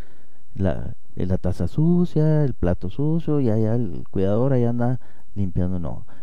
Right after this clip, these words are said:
ellos van a ayudar, a echar una lavadora, este,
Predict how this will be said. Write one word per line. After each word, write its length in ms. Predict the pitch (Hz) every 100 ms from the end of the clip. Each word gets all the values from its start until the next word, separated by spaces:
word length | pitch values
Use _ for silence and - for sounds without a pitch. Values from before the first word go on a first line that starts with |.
| -
ellos 280 | 98 104 135
van 260 | 117 127 147 - - -
a 120 | -
ayudar, 600 | 87 90 92 85 110 170 - - - - - -
a 100 | -
echar 240 | - 87
una 180 | 107 104
lavadora, 840 | 95 80 82 92 131 151 151 147 - - - - -
este, 760 | 92 87 - - 80 82 80 76